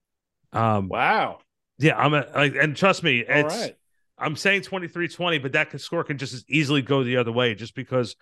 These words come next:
Speaker 2: Yeah.
Speaker 1: of, of, of how this is. Um, I, I really, and, and I know I've been very negative about Daniel on the show. I really want him to succeed 'cause he's a
Speaker 2: Yeah.
Speaker 1: really, he's a really good guy. And this, now he is entering the stretch of the season where he can,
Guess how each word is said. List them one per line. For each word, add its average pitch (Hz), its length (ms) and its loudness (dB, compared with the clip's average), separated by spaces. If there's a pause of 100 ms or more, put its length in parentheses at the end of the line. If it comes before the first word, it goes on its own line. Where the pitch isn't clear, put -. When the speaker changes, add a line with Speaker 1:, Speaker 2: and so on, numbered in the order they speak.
(200)
Speaker 2:
Yeah. 90 100 -16 (100)
Speaker 1:
of, 117 260 -4
of, 113 200 -6
of 110 220 -6
how 123 200 -6
this 117 200 -8
is. 131 220 -6 (640)
Um, 123 340 -8 (800)
I, 135 180 -4
I 143 100 0
really, 156 580 0
and, 151 140 -6
and 139 280 -6 (100)
I 131 140 -2
know 147 200 -2
I've 147 200 0
been 139 200 -4
very 135 240 -2
negative 131 320 -2
about 117 220 -4
Daniel 123 340 -4
on 117 100 -6
the 110 60 -10
show. 127 380 -6
I 139 60 -2
really 143 260 -4
want 123 240 -6
him 120 120 -4
to 110 80 -16
succeed 98 540 -10 (320)
'cause 135 100 2
he's 143 140 4
a - 40 2
Speaker 2:
Yeah. 98 80 -2
Speaker 1:
really, 131 320 4 (100)
he's 120 180 0
a 123 60 -2
really 131 320 -4
good 123 200 -8
guy. 131 340 -2
And 117 160 -12
this, 135 260 -12 (760)
now 135 320 -2
he 160 180 -2
is 139 140 -2
entering 147 320 -6
the 151 100 -6
stretch - 340 -4
of 135 60 -6
the 135 80 -4
season 123 440 -4
where 117 140 2
he 139 280 -6
can, 156 240 -4